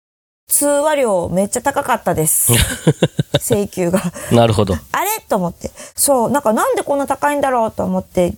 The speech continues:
Speaker 1: 携帯屋さんに連絡したら、「めっちゃ通話してますね」って言われて。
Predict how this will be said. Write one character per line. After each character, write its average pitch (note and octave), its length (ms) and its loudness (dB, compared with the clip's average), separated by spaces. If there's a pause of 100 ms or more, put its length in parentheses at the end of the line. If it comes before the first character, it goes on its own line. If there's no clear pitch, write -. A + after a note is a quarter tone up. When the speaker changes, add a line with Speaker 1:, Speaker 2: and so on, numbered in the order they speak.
(480)
Speaker 1:
携 B3 320 0
帯 A#3+ 160 2
屋 A#3+ 140 2
さ A#3 160 2
ん A3 60 2
に A3 160 2
連 A3 200 0
絡 A3 280 -2
し - 80 -2
た G3 100 0
ら、 D#3 220 0 (680)
「め G3+ 140 4
っ - 20 0
ち - 80 0
ゃ B3+ 80 2
通 B3 160 -2
話 D#4 260 2
し - 40 -4
て D4+ 100 0
ま C#4+ 120 0
す C#4+ 160 0
ね」 B3+ 260 0
っ - 20 -12
て - 120 -16
言 D#3 120 0
わ D#3 100 0
れ D#3 80 -2
て。 E3+ 260 0